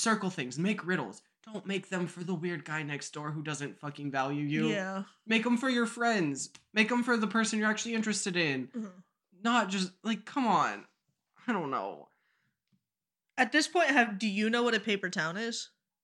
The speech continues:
Speaker 1: I found out, I saw the part that I think you saw. W-, it was, like, right at the end of what I was supposed to watch, where it shows, like, the Wikipedia definition of paper towns. Did you see that?
Speaker 2: Yeah.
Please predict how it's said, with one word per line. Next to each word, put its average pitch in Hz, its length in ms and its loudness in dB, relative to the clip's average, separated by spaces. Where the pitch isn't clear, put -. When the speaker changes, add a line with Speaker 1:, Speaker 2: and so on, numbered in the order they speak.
Speaker 1:
I 185 160 6
found 226 300 4
out, 202 300 6
I 175 160 8
saw 190 360 4
the 160 120 0
part 156 380 2
that 139 160 2
I 143 80 2
think 143 280 -4
you 156 120 -2
saw. 120 360 0
W-, 127 300 -6
it 147 80 0
was, 139 140 0
like, 143 120 0
right 151 220 2
at 151 100 0
the - 140 -4
end 139 220 2
of 120 120 -6
what 123 140 -2
I 120 100 0
was 123 120 -4
supposed 117 260 -12
to 123 60 -16
watch, 113 320 -4
where 131 120 0
it 117 120 -4
shows, 139 260 -2
like, 127 140 -6
the 127 120 -4
Wikipedia 131 760 -4
definition 117 600 -6
of 95 120 -18
paper 95 220 -20
towns. 85 260 -20
Did 131 160 -8
you 139 60 -8
see 135 180 -6
that? 147 240 -4
Speaker 2:
Yeah. 180 220 -6